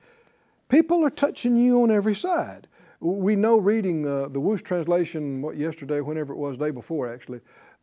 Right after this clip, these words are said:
it said the crowd was a suffocating crowd. This was a mass of people, uh, I suppose at least thousands of people, and they were pushing and they were pressing and they didn't have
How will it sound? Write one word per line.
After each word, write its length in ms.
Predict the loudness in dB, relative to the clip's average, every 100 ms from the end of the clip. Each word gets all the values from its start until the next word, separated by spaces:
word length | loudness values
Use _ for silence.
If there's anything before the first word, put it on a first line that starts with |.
| _ -4
it 140 | -2
said 320 | 2 2 4
the 140 | 2 0
crowd 480 | -6 -4 -2 -2
was 220 | -2 -4 -4
a 80 |
suffocating 1040 | -8 -6 -2 0 0 -4 -2 -2 -4 -8 -12
crowd. 460 | -8 -8 -10 -20 -20 -20 _
This 280 | -2 -2 0
was 280 | 0 0 -2
a 160 | -4 -4
mass 760 | -4 -4 -4 -2 -2 -4 -10
of 340 | -4 -4 -4 -6
people, 540 | -6 -6 -4 -4 -4 _ _ -20 -20 -20 -14
uh, 160 | -10 -4
I 140 | -2
suppose 540 | 0 -2 0 2 4 2
at 100 | 0
least 360 | 2 2 0
thousands 640 | -6 -4 -2 -2 -4 -6 -8
of 120 | -10
people, 420 | -10 -10 -12 -14 _ _ _ _ -20 -20 -6
and 220 | 0 2
they 100 | 4
were 200 | 2 0
pushing 640 | -2 0 2 2 0 -4 -2
and 180 | -2 -2
they 100 | -4
were 180 | -4 -6 -10
pressing 720 | -2 2 2 2 -2 -2 -2
and 80 | -2
they 140 | -2
didn't 280 | -2 -2 0
have 580 | 0 0 2 2 0